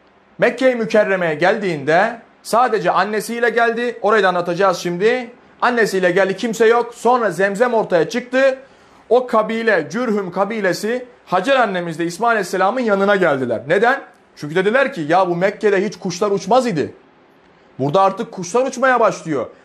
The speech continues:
Anladılar ki kuşun uçtuğu yerde ne olur? Hayat olur. Cürhüm kabilesi Hacer annemizin yanına geldi. İsmail Aleyhisselam Cürhüm kabilesinden iki kızla evlendi. Sonra bu Cürhüm kabilesi Amelika kavmiyle birlikte Kabe'ye hizmet ettiler.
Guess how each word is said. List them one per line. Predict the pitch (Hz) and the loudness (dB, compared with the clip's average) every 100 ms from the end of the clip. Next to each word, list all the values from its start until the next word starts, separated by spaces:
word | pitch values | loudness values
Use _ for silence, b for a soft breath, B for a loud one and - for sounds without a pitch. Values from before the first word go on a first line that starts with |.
| B | B
Anladılar | 135 170 196 226 269 254 | -2 -2 -2 2 2 0
ki | 208 | -4
kuşun | - 196 254 254 220 | -6 -6 -4 -2 -4
uçtuğu | - 220 247 | -4 -6 -2
yerde | 240 208 196 226 285 294 - _ - | 2 2 2 2 0 -2 -12 _ 0
ne | |
olur? | 226 233 240 | 2 2 2
Hayat | 175 233 233 | 2 2 2
olur. | 196 160 131 - b b | 0 -2 -4 -12 b b
Cürhüm | 220 233 220 | -4 -4 -2
kabilesi | 214 196 196 226 | 0 0 0 2
Hacer | 240 226 226 | 2 2 2
annemizin | 214 214 208 226 | 2 -2 -2 -2
yanına | 214 220 | 0 0
geldi. | 202 170 156 233 277 - b b b b | 2 2 2 -4 -6 -12 b b b b
İsmail | 165 185 240 262 | -8 0 4 4
Aleyhisselam | 247 220 214 196 170 | 4 2 2 0 0
Cürhüm | 160 262 311 220 | 0 0 0 0
kabilesinden | 208 202 190 196 254 | -2 0 -2 -2 -2
iki | 220 240 | -4 -4
kızla | 254 202 185 | -2 2 2
evlendi. | 151 139 117 101 - _ b b b | 2 0 -2 -8 -12 _ b b b
Sonra | 233 262 262 | 2 4 4
bu | 240 | 2
Cürhüm | 233 262 240 220 | -2 0 0 0
kabilesi | 202 190 165 - | 0 2 -2 -2
Amelika | - 165 196 262 254 214 | -4 0 0 2 0 2
kavmiyle | 196 202 208 190 165 | 2 2 4 2 0
birlikte | 151 143 - | -2 -6 0
Kabe'ye | 196 240 220 180 | 2 4 2 0
hizmet | 190 220 | -2 0
ettiler. | 233 233 233 233 | 0 0 2 2